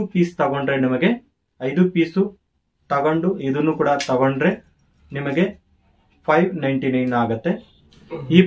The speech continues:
product ನೀವು ಯಾವ ಥರ booking ಮಾಡ್ಬೇಕಂದ್ರೆ ಕೆಳಗಡೆ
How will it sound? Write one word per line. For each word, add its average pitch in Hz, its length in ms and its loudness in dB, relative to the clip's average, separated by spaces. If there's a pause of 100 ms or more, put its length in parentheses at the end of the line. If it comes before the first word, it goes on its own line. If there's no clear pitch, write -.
product 165 520 2 (340)
ನೀವು 143 180 -2
ಯಾವ 127 180 2
ಥರ 156 100 4 (140)
booking 139 340 -6
ಮಾಡ್ಬೇಕಂದ್ರೆ 120 540 0 (560)
ಕೆಳಗಡೆ 175 320 2